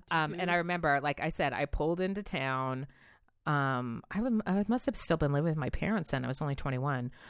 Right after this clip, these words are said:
Speaker 1: Um, 'cause I moved out at twenty-three. So yeah. <laughs> And so, and then I come home and change and go to fucking <laughs> work for, like, six
Speaker 2: Jesus.
Speaker 1: hours.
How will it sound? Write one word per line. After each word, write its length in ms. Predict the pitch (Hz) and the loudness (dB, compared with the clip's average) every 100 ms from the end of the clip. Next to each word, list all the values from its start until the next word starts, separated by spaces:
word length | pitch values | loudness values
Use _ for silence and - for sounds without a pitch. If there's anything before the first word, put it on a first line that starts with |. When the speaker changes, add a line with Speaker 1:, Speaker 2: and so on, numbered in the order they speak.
| - - - | -20 -8 0
Speaker 1:
Um, 680 | 156 143 139 131 127 - - | 4 4 4 2 -2 -4 -6
'cause 160 | - 151 | -4 -2
I 60 | 143 | 0
moved 240 | 139 139 | -2 -2
out 120 | 131 | -2
at 100 | - | -2
twenty-three. 500 | - 131 123 180 151 | -4 -6 -4 -2 -2
So 300 | 135 156 135 170 | 0 2 2 4
yeah. 240 | 156 127 | 4 4
<laughs> 20 | |
And 140 | - 165 - - 180 | 2 2 0 -2 2
so, 120 | 214 | 4
and 140 | - 202 | 4 2
then 120 | 208 | 2
I 120 | 208 | 0
come 440 | - 196 190 190 185 - | 0 2 4 2 -2 2
home 520 | 175 220 151 147 170 - - - - | 8 8 8 6 2 0 -8 -16 -10
and 260 | - 151 147 | -2 0 0
change 560 | - 160 185 156 151 151 | 0 0 2 0 -2 -2
and 400 | 143 143 143 139 | -2 -2 -4 -4
go 320 | 127 139 156 | 0 2 2
to 80 | 156 | 0
fucking 460 | - - - - - - | -4 -2 -2 -4 -14 -18
<laughs> 260 | - - | -20 4
work 320 | 208 294 202 - | 12 12 12 10
for, 260 | - 285 - | 6 6 8
like, 180 | 247 - | 4 2
six 280 | - 202 | -6 -8
Speaker 2:
Jesus. 100 | - 180 | -8 -6
Speaker 1:
hours. 600 | 170 180 180 170 165 | -4 -4 -4 -6 -6